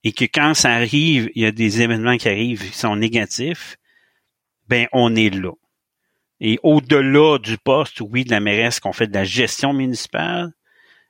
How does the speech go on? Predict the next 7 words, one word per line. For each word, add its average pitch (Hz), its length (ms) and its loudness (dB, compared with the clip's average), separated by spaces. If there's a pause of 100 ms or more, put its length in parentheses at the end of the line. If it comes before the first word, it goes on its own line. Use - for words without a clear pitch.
(100)
ben, 117 100 2
il 113 120 0
y 117 60 2
a 113 40 4
aussi 120 800 0
des 101 240 -2 (120)
personnes. - 720 -2